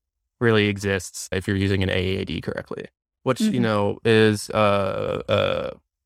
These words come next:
Speaker 1: props to both Sato and, uh, to A E A Ds, which are great.
Speaker 2: Yeah.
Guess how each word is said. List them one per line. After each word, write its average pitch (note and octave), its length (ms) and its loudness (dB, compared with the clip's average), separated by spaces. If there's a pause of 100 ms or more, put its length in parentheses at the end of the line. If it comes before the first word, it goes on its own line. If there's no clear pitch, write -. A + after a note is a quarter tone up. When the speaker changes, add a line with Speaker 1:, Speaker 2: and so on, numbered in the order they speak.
(140)
Speaker 1:
props A2 360 0
to G#2 340 -4
both G2+ 540 -4
Sato G2 640 0
and, G2 500 0
uh, G2 360 2
to G#2+ 200 -2
A G#2+ 40 4
E G2+ 220 2
A F#2+ 40 -2
Ds, - 300 -6
which - 120 -12
are - 60 -8
great. - 260 -8 (540)
Speaker 2:
Yeah. - 240 -6